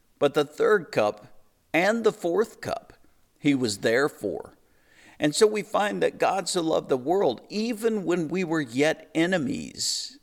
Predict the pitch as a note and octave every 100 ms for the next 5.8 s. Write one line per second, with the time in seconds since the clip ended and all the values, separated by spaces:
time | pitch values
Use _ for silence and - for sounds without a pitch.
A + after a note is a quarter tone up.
0 | - - C3+ A2+ C#3 C#3+ B2 A#2+ - C3
1 | A#2 G#2 B2+ A#2+ - A#2 - - A#3 B3
2 | D3+ A#2 C3 A#2+ A#2+ A2+ B2+ C3+ F3+ G#3
3 | A#2 A2+ G#2 - C#3 F#3+ B3 - - C#3+
4 | A#2+ G#2+ B2+ D#3+ D3+ B2+ - C#3+ - C3
5 | B2+ A2+ - G3 A3 C3+ G2 A2+